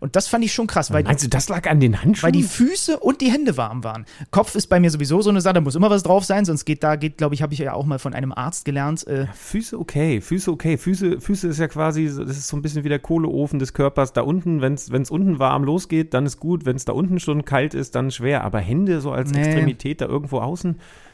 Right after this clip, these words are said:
Speaker 2: kannst du notfalls immer an deinen Körper packen und, und wärmen.
Speaker 1: Ich war sehr zufrieden.
Speaker 2: Keine komischen Bilder.
Speaker 1: <laughs> Ich war
Speaker 2: Ja. Nee, freut mich doch, freut mich doch sehr. Freut, freut mich doch, freut mich doch sehr. Wie zufrieden warst du denn mit dem Bundesligaspieltag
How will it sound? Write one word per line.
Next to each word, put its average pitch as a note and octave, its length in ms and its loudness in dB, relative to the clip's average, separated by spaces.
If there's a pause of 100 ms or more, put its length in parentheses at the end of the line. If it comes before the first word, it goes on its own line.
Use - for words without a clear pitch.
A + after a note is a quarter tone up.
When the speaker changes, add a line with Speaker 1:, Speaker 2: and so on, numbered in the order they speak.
(160)
Speaker 2:
kannst - 260 -12
du C3+ 40 -2
notfalls C#3 360 -2
immer F3+ 280 4
an C#3 100 -2
deinen C3+ 160 0
Körper D#3 260 -2
packen - 340 -4
und, C#3 240 -4
und B2+ 200 -6
wärmen. D3 400 -4
Speaker 1:
Ich - 140 -2
war F#3 120 6
sehr F3 160 4
zufrieden. D3 360 -2
Speaker 2:
Keine A2+ 160 2
komischen A2+ 300 2
Bilder. G#2 180 2
Speaker 1:
<laughs> - 60 2
Ich F3 120 0
war D3 140 -4
Speaker 2:
Ja. A2 100 0 (220)
Nee, D#3+ 140 4
freut C4 240 4
mich D#4 80 2
doch, A#2 160 2
freut G#3 240 2
mich A3 80 0
doch F#3+ 140 2
sehr. F3 320 2
Freut, E3+ 300 0
freut G3 200 2
mich G3 120 -2
doch, F3 240 -2 (140)
freut F3+ 180 -4
mich F#3 100 -2
doch F3 80 -2
sehr. B2 140 0
Wie G#3 180 2
zufrieden F#3 340 -2
warst D#3+ 180 2
du D3+ 40 -2
denn C#3+ 80 2
mit C#3 120 -2
dem B2 120 -2
Bundesligaspieltag G#2+ 920 -2